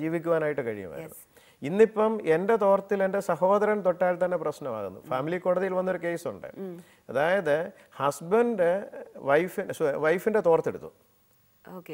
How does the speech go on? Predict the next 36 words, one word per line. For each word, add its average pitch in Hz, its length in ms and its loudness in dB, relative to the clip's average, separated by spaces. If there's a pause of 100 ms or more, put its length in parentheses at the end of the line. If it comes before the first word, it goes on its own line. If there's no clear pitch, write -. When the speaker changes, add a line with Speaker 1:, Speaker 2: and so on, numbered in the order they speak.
(120)
Speaker 1:
അത് 175 140 2
വലിയൊരു 220 300 4
ഇഷ്യൂ 208 240 -2
ആയി. 87 140 -4 (580)
ഇവൻ 185 260 -2
Speaker 2:
ഓ. 190 80 -4
Speaker 1:
കൾച്ചർ 180 380 6
ഇല്ലാത്തവനാണെന്നും 190 720 2
പറഞ്ഞ്, 165 200 -2 (100)
കൾച്ചർ 170 360 4
ഇല്ലാത്തവൻ്റെ 190 440 2
കൂടെ 180 160 -2
എനിക്ക് 170 220 -6
ജീവിക്കാൻ 190 380 0
പറ്റത്തില്ലെന്നും 160 560 -4
പറഞ്ഞ 151 240 -4 (100)
ഈ 147 100 -6
കുട്ടി 151 260 -4
അവസാനം 143 440 -4
ഡിവോഴ്സിന് 156 400 0
വേണ്ടി 101 200 -6
വരുന്നത്. - 220 -16 (120)
Speaker 2:
ഓക്കെ, 165 220 -18 (100)
ഓക്കെ. - 260 -20
Speaker 1:
അന്നേരം 156 240 0 (100)
ഈ 226 40 2 (100)
രീതിയിൽ 226 380 2
ഒരു 226 100 2 (100)
ഷെയറിംഗ് 214 420 4
മെന്റാലിറ്റി 214 460 2
ഇല്ല. 156 120 -2
അന്നേരം 180 260 0
വഴി 170 260 2
എന്ന് 220 140 2
പറയുന്നത് 214 300 0
എനിക്ക് 202 180 0